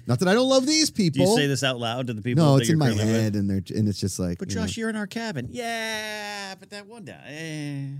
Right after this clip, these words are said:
Speaker 1: We stayed down there.
Speaker 2: Ken and Alice, it was a great trip.
Speaker 1: It really was.
Speaker 2: Yeah, a little bit. I understand. I understand, man.
Speaker 1: Jesse Roach says, "I found my host mother's house in France the other day on maps. Traversed the route. I used to walk to my university, past my favorite boulangerie." See?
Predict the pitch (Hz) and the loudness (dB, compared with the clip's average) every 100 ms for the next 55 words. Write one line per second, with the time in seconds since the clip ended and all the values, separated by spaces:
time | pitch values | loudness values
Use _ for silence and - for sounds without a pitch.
0 | 139 - 139 - 170 127 123 98 110 120 | -12 -4 -4 2 2 4 2 4 4 4
1 | 117 - 175 180 151 147 135 131 185 143 | 2 0 0 -2 -4 -6 -8 -6 -8 -8
2 | 139 147 139 156 196 117 90 110 123 123 | -6 -4 0 4 4 4 2 2 4 4
3 | 117 - - - - _ - 123 131 139 | 2 -2 -10 -12 -16 _ -10 -6 -4 -4
4 | 95 90 - _ _ 135 123 - - 95 | -4 -6 -10 _ _ -12 -10 -12 -18 -20
5 | _ _ _ _ - - 87 87 90 98 | _ _ _ _ -12 -10 -10 -12 -12 -14
6 | - _ _ _ - 156 156 151 151 - | -18 _ _ _ -2 0 2 0 0 0
7 | 110 110 120 143 147 123 127 120 120 110 | -2 -2 -2 0 2 2 2 2 0 0
8 | 107 107 104 - _ _ - 104 - 127 | 0 -2 -2 -6 _ _ -2 -2 2 2
9 | 127 120 107 104 107 98 101 104 90 - | 2 2 2 2 2 2 0 0 -2 -4
10 | - _ - - 101 147 147 139 135 139 | -12 _ -8 -2 2 4 4 4 4 4
11 | 113 104 110 113 110 107 101 95 117 135 | 2 0 2 2 0 0 0 0 0 0
12 | 139 131 - _ - 113 107 120 113 107 | 0 -2 -4 _ 0 2 2 0 0 0
13 | 104 110 - _ 92 101 101 98 104 90 | 2 0 -2 _ 0 4 4 2 -2 -4
14 | 92 85 69 - 160 | -4 -4 -6 -4 -4